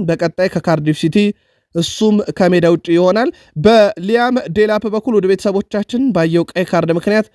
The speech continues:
ቀጣይ አንድ የፕሪሚየር ሊግ ጨዋታ የሚያመልጠው ይሆናል። የቼልሲ ደጋፊዎች ግን እንደ አጠቃላይ ምሽቱን ጨዋታም ክለቡ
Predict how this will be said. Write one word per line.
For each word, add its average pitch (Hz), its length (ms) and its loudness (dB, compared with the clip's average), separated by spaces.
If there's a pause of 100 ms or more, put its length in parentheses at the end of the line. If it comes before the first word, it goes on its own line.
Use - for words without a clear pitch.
(360)
ቀጣይ 226 340 2 (180)
አንድ 240 320 2 (180)
የፕሪሚየር 190 540 0
ሊግ 170 140 -2 (100)
ጨዋታ 160 340 -2
የሚያመልጠው 160 640 0
ይሆናል። 180 340 2 (320)
የቼልሲ 240 360 4
ደጋፊዎች 240 420 -2
ግን 311 140 -6
እንደ 214 180 -4
አጠቃላይ 180 400 -4
ምሽቱን 175 440 -4
ጨዋታም 170 400 -2 (540)
ክለቡ 240 280 2